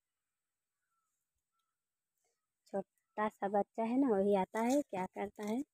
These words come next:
पत्ता पकड़ कर डांठ तोड़ देता है। देखिए ये डांठ है,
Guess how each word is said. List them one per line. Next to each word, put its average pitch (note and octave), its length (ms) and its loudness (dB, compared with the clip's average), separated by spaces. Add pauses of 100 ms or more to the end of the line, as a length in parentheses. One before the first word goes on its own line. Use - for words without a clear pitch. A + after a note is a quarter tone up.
(520)
पत्ता F#3 280 2
पकड़ F#3+ 460 0
कर F#3+ 300 6
डांठ G3+ 260 4 (200)
तोड़ F#3 180 2
देता G#3 280 6
है। C4 220 0 (280)
देखिए G3 340 -6 (480)
ये G3+ 140 2
डांठ G#3+ 240 2
है, B3 180 -2